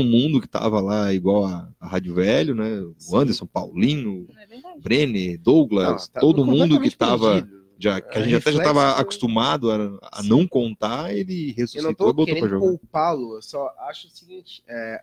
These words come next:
Speaker 2: depois da, do jogo contra o Fortaleza, ele deu uma entrevista, é, que até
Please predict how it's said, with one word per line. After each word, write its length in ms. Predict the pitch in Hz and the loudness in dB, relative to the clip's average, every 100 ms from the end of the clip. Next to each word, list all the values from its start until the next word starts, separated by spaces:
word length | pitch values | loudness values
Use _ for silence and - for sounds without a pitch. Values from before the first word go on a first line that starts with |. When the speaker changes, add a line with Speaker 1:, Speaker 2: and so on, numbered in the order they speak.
| - | -14
Speaker 2:
depois 260 | 139 180 190 | -10 -6 -2
da, 160 | 165 | -2
do 180 | 123 127 | -2 -8
jogo 180 | 123 143 | -8 -8
contra 200 | 151 - | -10 -14
o 20 | |
Fortaleza, 540 | 143 - 117 123 131 | -16 -12 -10 -8 -8
ele 120 | 110 101 | -12 -16
deu 80 | 110 | -20
uma 80 | 110 | -20
entrevista, 720 | 110 104 101 117 - 101 87 _ _ _ _ _ | _ -20 -18 -20 -18 -20 -20 _ _ _ _ _
é, 420 | 98 92 90 87 90 | -14 -12 -12 -14 -18
que 80 | - | -12
até 320 | 110 131 127 | -8 -2 -4